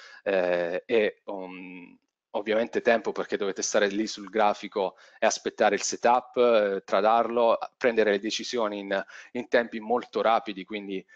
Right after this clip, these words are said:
cose che ovviamente sui time frame alti questo non succede. Però quando si, ehm, parla di magari di gestione dell'expert e, eh, sento dire che una strategia non funziona,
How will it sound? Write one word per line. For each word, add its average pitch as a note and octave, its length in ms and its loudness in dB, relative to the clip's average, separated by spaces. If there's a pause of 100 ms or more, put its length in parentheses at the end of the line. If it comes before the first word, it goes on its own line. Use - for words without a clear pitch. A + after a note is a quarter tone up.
cose A#2+ 240 0
che A2 80 0
ovviamente A2 420 0
sui G#2+ 160 -8
time A2 220 -4
frame G#2+ 260 -2
alti G2 320 -2
questo - 300 -8
non F2+ 120 -12
succede. F#2 480 -2
Però A#2+ 280 2 (500)
quando B2+ 460 0
si, A2+ 500 -4
ehm, F#2 1000 -4
parla G2+ 380 2
di G2 140 -8
magari G2+ 340 2
di G2 120 -10
gestione G2+ 500 -4
dell'expert G#2 800 -2
e, G2 320 -2 (220)
eh, E2 420 -10
sento A2 420 -2
dire G#2+ 360 -2
che G#2 160 -2
una F#2 180 -4
strategia G#2 540 -6
non G#2 240 -6
funziona, G#2 760 0